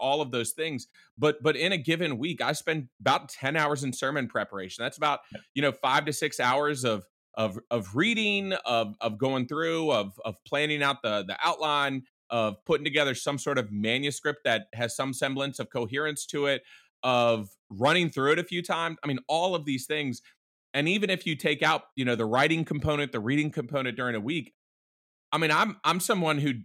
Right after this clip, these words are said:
Speaker 1: who, who likes to run through my sermon, you know, three or four times
Speaker 2: Yeah.
Speaker 1: to have it internalized, you know, um, uh, so that when I get in the pulpit, I'm not looking down at my iPad the entire time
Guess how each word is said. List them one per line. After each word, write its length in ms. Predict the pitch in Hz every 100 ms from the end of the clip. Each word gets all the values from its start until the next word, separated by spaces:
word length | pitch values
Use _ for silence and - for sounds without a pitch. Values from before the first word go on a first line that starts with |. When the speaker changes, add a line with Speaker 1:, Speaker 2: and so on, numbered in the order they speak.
| _ -
Speaker 1:
who, 260 | 139 151 -
who 120 | 147
likes 300 | 131 143 170
to 80 | 165
run 300 | 113 123 147
through 140 | 151
my 160 | 143 131
sermon, 420 | 123 139 147 110
you 60 | 107
know, 100 | 110
three 240 | - 139
or 80 | 147
four 180 | - 131
times 680 | 135 127 139 113 104 - - _ _ _ _ _ _ _
Speaker 2:
Yeah. 180 | 90 87
Speaker 1:
to 200 | 156 139
have 220 | 143 151
it 180 | 151 - _ _ -
internalized, 840 | 139 131 160 190 131 104 98 101 - _ _
you 140 | - 131
know, 260 | 113 113
um, 400 | 113 113 107 107 104 _ _ _ -
uh, 380 | 110 107 101 -
so 160 | - 139
that 260 | 131 127 - -
when 160 | 107 135
I 100 | 131
get 180 | 143
in 60 | 143
the 80 | 135
pulpit, 360 | - 151 147
I'm 120 | 123 120
not 220 | 127 117
looking 360 | 107 131 143
down 220 | 123 127 135
at 100 | 127
my 280 | 120 117 117 _ _ _ -
iPad 400 | 127 151 131 117
the 120 | 113
entire 340 | 107 98 107 107
time 480 | 120 104 101 101